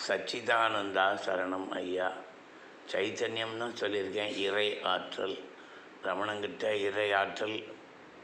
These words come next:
அபரிமிதமாக நாம் பார்க்க முடியும். சாந்தஸ்வரூபா, பகவானை பார்த்தாலே சாந்தமா இருப்பாரு. நமக்கும் அந்த சாந்தம் அப்படியே தொத்திக்கும். அதனால பகவான் சாந்தஸ்வரூபன், சச்சிதானந்தம்.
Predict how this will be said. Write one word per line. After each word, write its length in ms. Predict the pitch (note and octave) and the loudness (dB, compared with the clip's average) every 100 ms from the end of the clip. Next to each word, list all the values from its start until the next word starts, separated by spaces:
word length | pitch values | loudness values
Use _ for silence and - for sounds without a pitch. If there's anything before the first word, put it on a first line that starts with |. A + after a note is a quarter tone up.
| - | 0
அபரிமிதமாக 960 | F2+ F#2 A2 A2 A2 G#2+ G#2+ G#2+ G2+ | 0 2 0 0 0 -2 2 2 2
நாம் 260 | G#2+ G2+ F#2 | 0 0 2
பார்க்க 340 | G2+ F#2 - | 2 0 -2
முடியும். 420 | G2 F#2 F#2 F#2 F2+ - - - - - - | -2 0 0 -2 -6 -12 -16 -12 -12 -6 2
சாந்தஸ்வரூபா, 1300 | G2 G#2+ G2+ A2 - G#2 G2 G2 F#2+ G2 F#2+ - - - - | 2 2 -2 -2 -2 -2 0 0 0 2 4 2 -4 -8 -2
பகவானை 420 | F2+ G2 G2+ F#2 G2+ | 0 0 0 -2 0
பார்த்தாலே 600 | F#2+ - G#2 G2 G#2 G2 | 0 0 0 2 0 -2
சாந்தமா 600 | G2 F#2 F#2 G#2 F#2+ F#2+ | -2 -2 -2 -4 -2 -2
இருப்பாரு. 460 | F2+ - F#2 F#2 G2 - - - - - | -4 -2 0 0 -4 -8 -16 -18 -18 -8
நமக்கும் 600 | F2+ F#2 G#2+ A2+ - A#2 | 0 2 2 -2 -2 -2
அந்த 280 | G#2 G2 F#2 | -2 0 0
சாந்தம் 520 | F2 G2 G2 G2+ G#2+ | 2 2 2 0 0
அப்படியே 460 | G2+ F2 F#2+ G2+ G2 | 0 0 2 2 0
தொத்திக்கும். 640 | F#2+ F#2+ F2 G#2+ F#2+ F#2 - - - - | -2 -2 -2 -4 0 0 -2 -10 -14 -8
அதனால 640 | - F2+ F#2 G2 F2+ F2+ - - - - - | -4 0 2 2 2 0 -4 -12 -16 -18 -2
பகவான் 540 | F#2 F2+ G2 G#2+ G#2+ G#2 - | 2 4 4 2 2 -2 -2
சாந்தஸ்வரூபன், 1160 | F#2+ G2+ F#2+ G2 - G2 G2 F#2+ F#2+ G2+ G#2 - - - - - | -2 0 -2 -2 0 0 2 2 2 0 0 -8 -14 -16 -14 -4
சச்சிதானந்தம். 1080 | B2 G#2+ - A2+ G#2 G#2 F#2+ F#2 F2+ F#2 | -2 -2 -2 2 6 6 6 2 0 0